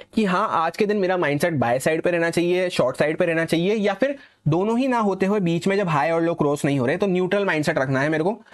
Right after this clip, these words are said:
छोटी मोटी स्कैल्पिंग वगैरह करनी है, या फिर उस दिन को अवॉइड करना है, प्रॉफिट को अपने बचाना है, कैपिटल को अपने बचाना है। इतना भी आपने समझ लिया और कर लिया, तो आपकी कैपिटल जो है सेफ बनी रहेगी। And किसी भी आप एक्सपीरियंस ट्रेडर से पूछ लेना, लोग आपको कमेंट में बता देंगे भले ये बात, जो भी एक्सपीरियंस ट्रेडर हैं,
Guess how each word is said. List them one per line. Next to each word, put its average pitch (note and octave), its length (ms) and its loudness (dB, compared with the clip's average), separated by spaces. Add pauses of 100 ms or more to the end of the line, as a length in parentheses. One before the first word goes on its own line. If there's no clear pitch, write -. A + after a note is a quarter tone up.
(120)
छोटी G3 220 0
मोटी F#3 220 0
स्कैल्पिंग E3 400 0
वगैरह D#3 200 0
करनी D3 260 0
है, A3 220 -2
या E3 140 2
फिर G3 140 0
उस F#3+ 140 0
दिन E3+ 160 0
को G#3+ 80 0
अवॉइड C#3 400 0
करना B2 220 0
है, F3+ 120 0
प्रॉफिट - 340 0
को E3+ 100 0
अपने E3 180 0
बचाना C#3 340 0
है, F#3+ 120 -2
कैपिटल C3+ 380 0
को D3 80 0
अपने D#3 200 0
बचाना G#2 340 0
है। G#2+ 140 -4 (220)
इतना A3+ 300 0
भी C4 140 0
आपने A3 260 0
समझ E3 300 0
लिया G3+ 220 2
और G#3 120 -2
कर D#3+ 140 0
लिया, E3+ 220 0
तो A#3 100 -2
आपकी G#3 280 0
कैपिटल F#3+ 460 0
जो F3 100 0
है G3+ 120 0
सेफ F3 260 0
बनी E3 260 0
रहेगी। F3 400 0 (280)
And A3+ 160 0
किसी A3 260 0
भी B3+ 100 0
आप A#3 180 -2
एक्सपीरियंस F#3 420 0
ट्रेडर E3 200 0
से F#3+ 120 -2
पूछ C#3+ 280 0
लेना, F#3+ 320 0 (340)
लोग G3+ 220 2
आपको G3 200 -2
कमेंट F#3 300 0
में G#3 100 0
बता E3+ 180 0
देंगे F3+ 220 0
भले F#3+ 180 0
ये G3 140 0
बात, F#3+ 160 0
जो F3 120 2
भी F#3+ 80 0
एक्सपीरियंस F3 380 0
ट्रेडर E3 220 0
हैं, A3+ 160 -4